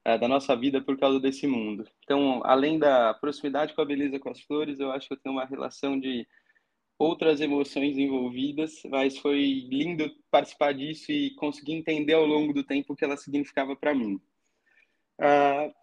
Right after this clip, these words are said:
tentando es-, esclarecer um pouquinho, conectar os,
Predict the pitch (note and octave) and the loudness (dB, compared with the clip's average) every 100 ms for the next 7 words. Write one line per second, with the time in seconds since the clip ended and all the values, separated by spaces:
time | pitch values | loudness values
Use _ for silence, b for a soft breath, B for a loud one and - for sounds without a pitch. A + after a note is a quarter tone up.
0 | _ _ _ A#3+ A#3 C4+ C#4 G3+ E3 - | _ _ _ -6 0 0 0 -6 -10 -16
1 | - F#3 - F#3+ E3 - F3+ E3 D#3+ - | -12 -12 -4 -2 -2 -2 -6 -4 -8 -4
2 | D#3+ D#3 D#3 D3 - C#3+ C#3 | -4 -2 -2 -4 -2 -2 -2